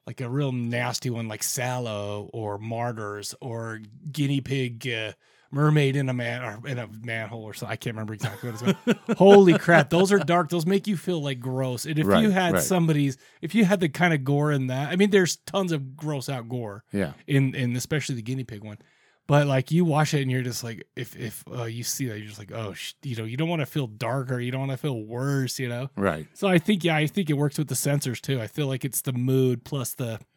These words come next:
Speaker 1: you know, how it's
Speaker 2: Right,
Speaker 1: presented
Speaker 2: sure,
Speaker 1: and all that stuff.
Speaker 2: sure.
Speaker 1: So, um, I watched, uh, this movie called Cruel Jaws. Now, it's an Italian
Speaker 2: Oh.
Speaker 1: ripoff of Jaws from nineteen ninety-five, so it's twenty years later.
Speaker 2: Oh, right.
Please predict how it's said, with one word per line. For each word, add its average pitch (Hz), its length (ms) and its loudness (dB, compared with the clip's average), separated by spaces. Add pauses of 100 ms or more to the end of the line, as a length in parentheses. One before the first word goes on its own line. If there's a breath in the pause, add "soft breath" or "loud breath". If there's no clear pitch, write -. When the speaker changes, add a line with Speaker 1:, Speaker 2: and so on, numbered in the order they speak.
Speaker 1:
you 120 140 -8
know, 120 80 -8
how 123 160 -6
it's - 160 -14
Speaker 2:
Right, 95 80 0
Speaker 1:
presented 120 320 -2
Speaker 2:
sure, 113 140 4
Speaker 1:
and 90 80 4
all 113 60 -6
that 110 100 -12
stuff. 117 160 -10
Speaker 2:
sure. 87 180 -2 (1000)
Speaker 1:
So, 214 360 12
um, 170 380 8
I 247 140 4
watched, 208 560 2
uh, 131 300 2
this 135 220 -6
movie 151 460 4
called 120 560 -4 (240)
Cruel 180 380 2
Jaws. 117 440 -8
Now, 147 260 2
it's 165 200 -2
an 175 80 0
Italian 254 480 4
Speaker 2:
Oh. 202 60 6
Speaker 1:
ripoff 135 520 4
of 135 120 -2
Jaws 135 340 2
from 147 140 0
nineteen 160 320 0
ninety-five, 143 420 0
so 160 100 -2
it's 156 140 -4
twenty 220 340 2
years 143 200 -2
later. 98 340 -6
Speaker 2:
Oh, 101 180 4
right. 85 320 -2